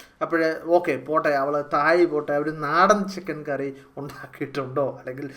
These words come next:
വേറൊരു ചിക്കൻ കറി ഉണ്ടാക്കിയിട്ടുണ്ടോ എന്നെങ്ങനെ ചോദിക്കാം.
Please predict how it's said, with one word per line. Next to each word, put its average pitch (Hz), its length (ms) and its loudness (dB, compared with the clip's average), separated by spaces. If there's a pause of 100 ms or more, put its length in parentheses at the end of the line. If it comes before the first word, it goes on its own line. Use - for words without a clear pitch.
(220)
വേറൊരു 262 480 10 (100)
ചിക്കൻ 190 300 -2
കറി 170 240 0
ഉണ്ടാക്കിയിട്ടുണ്ടോ 139 680 -6 (360)
എന്നെങ്ങനെ 120 420 -16
ചോദിക്കാം. 107 440 -14